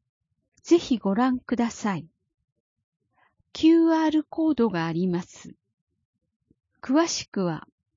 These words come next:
秘書広報課広報係、電話四七零の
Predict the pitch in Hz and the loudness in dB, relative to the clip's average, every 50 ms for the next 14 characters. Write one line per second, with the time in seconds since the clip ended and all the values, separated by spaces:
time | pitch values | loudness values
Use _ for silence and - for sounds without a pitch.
0 | _ _ - - - - - 320 320 294 _ - - 294 302 311 285 - - 294 | _ _ -10 -8 -6 -2 0 0 0 0 _ -4 0 0 2 2 0 0 0 2
1 | 277 269 - - - 247 233 - - _ _ - - 294 320 311 294 - 311 302 | 2 2 0 -4 -8 -8 -8 -8 -10 _ _ -6 -2 -2 0 0 -2 0 0 0
2 | 302 285 285 277 262 254 - - 190 156 - - - _ _ _ _ _ _ _ | 2 2 0 -2 -4 -4 -4 -6 -6 -6 -6 -8 -12 _ _ _ _ _ _ _
3 | _ _ _ _ _ - - 277 294 294 294 285 285 269 247 233 - _ _ _ | _ _ _ _ _ 2 4 6 6 6 6 4 2 0 -2 -6 -10 _ _ _
4 | _ _ _ _ _ _ _ - 196 262 349 330 320 311 302 311 311 285 247 196 | _ _ _ _ _ _ _ -2 2 4 6 6 6 6 6 6 6 6 4 2
5 | 170 170 190 214 208 175 165 151 131 - - - | 0 -2 0 0 0 0 0 -2 -4 -8 -10 -16